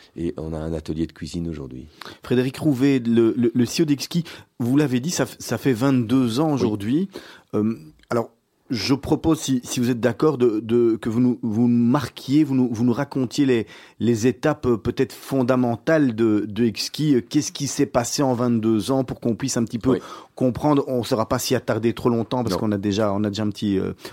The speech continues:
Speaker 2: on a déjà grillé un petit peu de notre, euh, de notre temps, mais, mais ça nous permettra après de, de, de
Speaker 1: Oui.
Speaker 2: bien comprendre peut-être la, la structure d'Exquis.
Speaker 1: Oui. Euh, bon, voilà, en fait, euh,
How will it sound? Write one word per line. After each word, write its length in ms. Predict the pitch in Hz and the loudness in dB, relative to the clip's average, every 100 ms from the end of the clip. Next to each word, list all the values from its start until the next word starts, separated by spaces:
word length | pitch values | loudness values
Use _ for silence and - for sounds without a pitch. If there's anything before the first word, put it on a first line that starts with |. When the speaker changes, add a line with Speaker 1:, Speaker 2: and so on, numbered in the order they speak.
| - | -4
Speaker 2:
on 80 | 110 | -2
a 40 | |
déjà 160 | 107 127 | 0 0
grillé 360 | 117 143 170 | 0 2 4
un 80 | 139 | 2
petit 140 | 120 | 0
peu 160 | 120 131 | 0 2
de 40 | |
notre, 280 | 117 113 117 | 2 0 2
euh, 260 | 107 101 101 - - 123 - | 4 4 0 -4 -18 -10 -2
de 100 | 110 | 2
notre 300 | 113 - 113 | 2 0 0
temps, 180 | 156 | 2
mais, 240 | 156 123 107 - - | 4 2 -2 -10 -2
mais 100 | 120 | 0
ça 140 | - | 2
nous 80 | 131 | 2
permettra 480 | 120 131 123 - 135 | 2 0 0 -2 -4
après 240 | - 135 | -2 0
de, 220 | 117 110 110 | 2 0 -2
de, 200 | 104 120 | -2 -2
de 160 | 104 | -2
Speaker 1:
Oui. 60 | 104 | -2
Speaker 2:
bien 160 | 123 | 0
comprendre 340 | 117 110 - 120 | -2 -4 -2 -2
peut-être 300 | 107 113 107 | -2 -2 0
la, 340 | 101 95 95 - - - | 0 0 -4 -10 -12 -8
la 80 | |
structure 420 | 101 - 113 123 107 | -4 -4 -2 0 0
d'Exquis. 460 | 104 - - 107 - _ _ _ _ - | 0 -2 -6 -6 -8 _ _ _ _ -4
Speaker 1:
Oui. 220 | 92 92 _ _ _ _ 110 | -4 -4 _ _ _ _ 2
Euh, 260 | 117 123 - 64 - 90 - - | 4 4 0 -10 -20 -20 -18 -8
bon, 100 | 127 | -2
voilà, 280 | 135 131 92 | 2 2 2
en 100 | 95 | -2
fait, 300 | - 135 117 | -2 -2 2
euh, 260 | 107 101 | 2 2